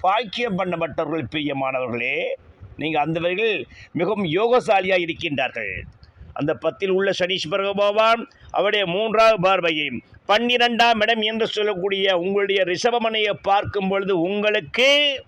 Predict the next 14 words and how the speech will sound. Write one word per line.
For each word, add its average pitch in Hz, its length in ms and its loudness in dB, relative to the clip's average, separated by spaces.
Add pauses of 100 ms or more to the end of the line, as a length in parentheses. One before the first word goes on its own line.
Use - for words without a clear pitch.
(1300)
கடன், 233 340 4 (100)
வழக்கு, 220 380 2 (120)
வம்பு, 202 280 2 (120)
கோர்ட்டு 196 320 -2
கேஸ் 190 200 -4 (360)
என்று 165 180 -4
சொல்லக்கூடிய 160 400 -2 (160)
எல்லா 190 260 2 (220)
பிரச்சனைகளும் 202 720 0
இனிமே 202 260 -2 (220)
இல்லாமல் 196 580 -2
போவதற்கான 156 600 0
சூழ்நிலைகள் 156 460 -4 (180)
ஏற்படும். 104 420 -10